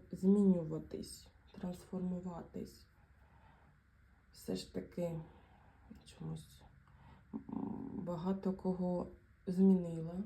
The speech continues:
ситуація, а багато кому зробила обтяження моментів. Гроші є, але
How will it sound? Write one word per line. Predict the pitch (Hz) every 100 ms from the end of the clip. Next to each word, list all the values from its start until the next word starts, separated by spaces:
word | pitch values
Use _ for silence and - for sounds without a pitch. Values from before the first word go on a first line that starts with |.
| 208 - - - -
ситуація, | - - 190 190 185 185 190 - 190 190 190 - - - - - - - - - - -
а | 165
багато | 160 165 175 196 190 185 190 - - - - - - - - - - - - - - - - - - - -
кому | - 170 170 165
зробила | 170 185 180 180 185 180 160 - - - - - - - - - - - - -
обтяження | 180 - - 175 160 156 160 165
моментів. | 160 160 160 165 160 - 160 - - - - - - - - - - - - - - - - - -
Гроші | 175 185 180 - 196
є, | 185 208 220 - - -
але | 156 151